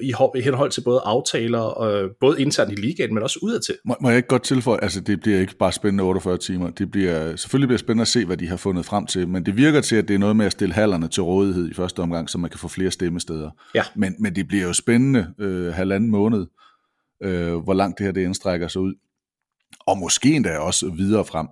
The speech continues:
Speaker 2: Men, men hvad sker der? Hvad kommer der til at ske i boblen og med N B A,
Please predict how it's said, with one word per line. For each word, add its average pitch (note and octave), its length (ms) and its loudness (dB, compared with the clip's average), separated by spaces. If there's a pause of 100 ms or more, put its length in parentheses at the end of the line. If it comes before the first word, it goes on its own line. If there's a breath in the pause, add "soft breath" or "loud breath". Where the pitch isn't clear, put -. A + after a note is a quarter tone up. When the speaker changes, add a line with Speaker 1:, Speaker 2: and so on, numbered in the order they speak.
Speaker 2:
Men, G#2 300 2 (480 soft breath)
men G2 160 2
hvad G#2+ 200 2
sker A#2+ 440 2
der? D2+ 120 -4 (440)
Hvad A#2 140 2
kommer G#2 300 2
der F#2+ 80 0
til - 180 -2
at G2 100 2
ske A#2 300 0
i G#2 140 -2
boblen G2 400 0
og F#2+ 180 2
med F#2 180 2
N E2+ 60 -2
B E2 40 -10
A, F2 180 0